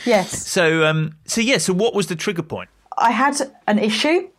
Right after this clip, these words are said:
Speaker 1: with a client that I just didn't know how to respond to and needed a second opinion.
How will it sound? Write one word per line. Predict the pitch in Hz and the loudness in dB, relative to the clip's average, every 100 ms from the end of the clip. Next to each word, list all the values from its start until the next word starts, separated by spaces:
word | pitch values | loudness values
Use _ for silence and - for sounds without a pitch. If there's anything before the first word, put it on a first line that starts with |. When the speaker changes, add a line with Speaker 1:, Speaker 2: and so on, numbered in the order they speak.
| - | -4
Speaker 1:
with | 240 | -2
a | 214 | -2
client | 214 214 226 220 | 0 0 0 0
that | 214 | 0
I | |
just | 202 214 | 0 -2
didn't | 240 220 214 | -2 0 0
know | 208 202 190 | 0 0 0
how | 190 208 | 0 -2
to | 202 - 196 196 190 - _ _ _ | -2 -2 0 0 -2 -10 _ _ _
respond | 196 202 - 196 190 196 | -4 -2 0 0 0 0
to | 214 202 | 0 0
and | 226 196 | 2 2
needed | 208 196 | 0 0
a | 190 | -2
second | 196 214 202 185 | -2 -2 -2 -2
opinion. | 185 190 180 185 220 | -2 -2 0 2 0